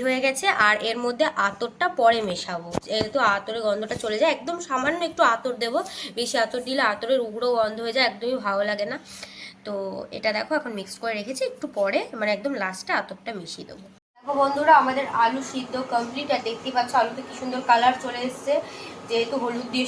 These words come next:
সিদ্ধ করেছি তাই। আর এখানে এখন আমি প্যানে, উম, বসিয়ে দিয়েছি গরম তেল। তো এই গরম তেলটা আমি এখন ভেজে নেবো পনিরগুলো। তো চলো দেখতে থাকো। দেখো, ফার্স্টেই তেলের মধ্যে দিয়ে দিলাম একটু লবণ, যাতে,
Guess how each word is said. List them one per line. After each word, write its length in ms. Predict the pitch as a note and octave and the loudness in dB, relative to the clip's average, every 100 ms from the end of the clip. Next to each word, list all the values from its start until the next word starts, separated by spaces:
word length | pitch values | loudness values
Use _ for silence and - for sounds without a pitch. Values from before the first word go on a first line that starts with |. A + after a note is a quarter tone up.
| - | -4
সিদ্ধ 180 | B3 B3+ B3 | -4 -2 0
করেছি 240 | B3 C4+ C4 | -2 -6 4
তাই। 140 | A#3+ F#4 - - - | 6 6 2 -8 0
আর 300 | - G#3+ G#3+ A3+ A#3 | 6 8 8 8 4
এখানে 240 | B3+ C4 C4+ | 4 4 6
এখন 240 | B3+ B3+ | 6 6
আমি 160 | B3+ C#4 C4 | 6 6 8
প্যানে, 320 | A#3+ A3+ C4 E4 | 8 8 8 8
উম, 280 | E4 G#3+ A#3+ A3 G#3+ | 6 2 6 6 8
বসিয়ে 320 | A#3 C#4 C4 C4 | 4 2 -4 -2
দিয়েছি 340 | C4 - D4+ E4 E4 - - | -4 -2 0 0 0 -8 8
গরম 240 | A3+ A#3+ C#4+ C#4 | 10 10 8 4
তেল। 180 | A#3 D#4 F#4 | 6 6 8
তো 140 | E4 D4+ | 10 10
এই 60 | C#4+ A#3+ | 10 8
গরম 200 | A#3 A#3+ | 8 6
তেলটা 240 | B3+ B3 C#4+ C4 | 2 4 6 8
আমি 100 | B3+ | 6
এখন 120 | B3+ C#4 A#3+ | 6 2 2
ভেজে 200 | G#3+ A3 | 0 2
নেবো 180 | B3 F4 | 2 2
পনিরগুলো। 520 | C4+ A#3 A3 G3 F#3 F#3 - | 4 4 2 0 -2 -2 -4
তো 40 | - | 2
চলো 140 | A3 E4+ D4 | 6 8 8
দেখতে 200 | - G3+ | 6 0
থাকো। 200 | F3+ E3+ - - - - A3+ | 0 -6 -12 -16 -16 4 6
দেখো, 220 | A#3+ E4 D#4+ | 10 10 10
ফার্স্টেই 380 | A#3+ A3+ - C#4+ | 6 6 4 2
তেলের 260 | C4+ B3+ B3 | 4 4 4
মধ্যে 200 | B3+ B3+ - | 4 2 -2
দিয়ে 140 | B3 | -2
দিলাম 180 | B3+ C4 C4 | 2 4 4
একটু 160 | - C#4 | 4 4
লবণ, 440 | A#3+ A3 A3 D4 A4 - - - - G#3 | 10 10 10 10 10 4 -8 -8 -4 8
যাতে, 280 | A3+ - | 8 10